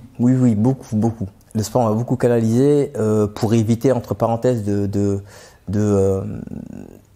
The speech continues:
entre, de, de, de, de se dérouter de la bonne route que j'avais, en-, entre parenthèses, c'est-à-dire que de ne pas, euh, terminer dans la délinquance ou, euh,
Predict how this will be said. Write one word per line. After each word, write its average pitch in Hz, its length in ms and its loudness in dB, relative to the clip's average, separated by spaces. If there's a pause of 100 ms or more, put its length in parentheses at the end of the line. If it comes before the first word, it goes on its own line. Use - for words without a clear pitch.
(440)
entre, 107 240 -6
de, 107 400 0
de, 104 240 2
de, 92 320 -4
de 120 200 0
se 120 60 2
dérouter 147 500 4
de 120 100 -2
la 113 80 4
bonne 123 200 2
route 139 240 0
que 107 140 0
j'avais, 110 320 0 (260)
en-, 107 400 -6
entre 101 200 -2
parenthèses, 110 440 0
c'est-à-dire 107 380 -2
que 107 80 -6
de 101 160 -2
ne 101 80 -2
pas, 117 300 0
euh, 104 320 -2
terminer 110 360 0
dans 107 140 0
la 104 100 2
délinquance 117 800 0
ou, 110 180 0
euh, 107 160 -2